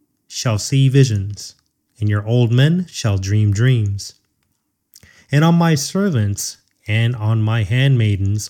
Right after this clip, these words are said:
I will pour out in those days of my spirit, and they shall prophesy, and I will show wonders in heaven above, and again, and signs in the earth beneath, blood and fire and vapor of smoke.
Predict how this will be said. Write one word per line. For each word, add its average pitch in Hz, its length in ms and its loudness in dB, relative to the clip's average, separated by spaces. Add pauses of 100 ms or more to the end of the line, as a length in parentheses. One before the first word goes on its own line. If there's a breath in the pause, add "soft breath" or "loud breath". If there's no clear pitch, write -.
(140)
I 110 160 2
will 110 220 2
pour 135 340 -2
out 120 260 -2
in 107 160 0
those 120 320 -2
days 127 360 0
of 95 160 -4
my 101 280 0
spirit, 107 720 -4 (840 soft breath)
and 104 140 0
they 131 180 6
shall 127 260 2
prophesy, 95 920 -4 (520)
and 113 140 0
I 135 120 4
will 147 160 2
show 151 240 -2
wonders 165 400 0
in 160 120 2
heaven 160 260 2
above, 104 560 0 (640 soft breath)
and 113 100 2
again, 151 460 2 (260)
and 127 240 6
signs 151 680 0
in 113 160 0
the 113 200 -4
earth 143 280 -2
beneath, 117 520 -2 (1120 soft breath)
blood 143 240 4
and 170 160 0
fire 104 560 -2 (280)
and 98 140 0
vapor 101 340 0
of 98 160 0
smoke. - 640 -6